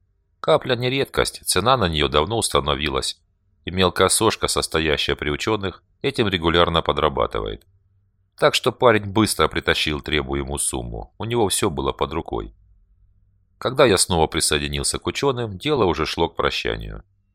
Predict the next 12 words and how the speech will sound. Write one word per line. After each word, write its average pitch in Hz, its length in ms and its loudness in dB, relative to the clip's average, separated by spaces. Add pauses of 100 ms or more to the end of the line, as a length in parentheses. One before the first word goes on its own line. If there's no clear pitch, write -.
(760)
Дитрих 101 540 0
поблагодарил 71 680 2
за 67 160 0
экскурсию 98 680 0 (100)
и - 60 -8
предложил 117 540 -2
в - 20 -14
качестве 87 540 0
ответной 78 400 -2
любезности 98 640 -2
собственные 65 600 -2
результаты, 62 680 -6